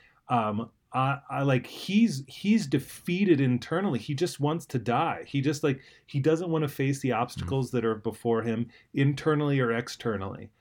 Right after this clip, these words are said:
Speaker 1: And he's just like,
Speaker 2: Yeah.
Speaker 1: "Take my life from me. I'm really done." And so it's this internal
Speaker 2: Yeah.
Speaker 1: moment where he feels like he's even victimized himself. And that's actually one of the most profound difficulties that we have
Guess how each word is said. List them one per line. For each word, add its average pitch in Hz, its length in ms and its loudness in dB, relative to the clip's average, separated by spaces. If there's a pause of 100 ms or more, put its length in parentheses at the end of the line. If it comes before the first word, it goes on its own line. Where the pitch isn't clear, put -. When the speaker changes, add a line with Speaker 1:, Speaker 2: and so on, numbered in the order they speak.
(200)
Speaker 1:
And 117 80 -2
he's 131 220 2
just 139 180 0
like, 123 140 2
Speaker 2:
Yeah. 98 100 -2
Speaker 1:
"Take 147 200 0
my 151 100 0
life 123 260 2
from 123 140 -2
me. 117 160 0
I'm 107 220 -4
really 110 260 0
done." 104 360 -4
And 95 120 -16
so 127 120 -2
it's 110 120 -8
this 135 240 -2
internal 156 420 0
Speaker 2:
Yeah. 120 140 4
Speaker 1:
moment 131 260 2
where 110 240 -2 (280)
he - 260 0
feels 170 400 4
like 139 160 0
he's 160 300 -4
even 147 240 0
victimized 127 540 2
himself. 107 500 -4
And 110 100 -2
that's 139 180 -2
actually 123 420 0 (280)
one 160 260 4
of 170 100 2
the 135 60 2
most 113 220 0
profound 117 560 0 (120)
difficulties 113 640 0
that 117 100 -4
we 110 160 -2
have 101 420 -2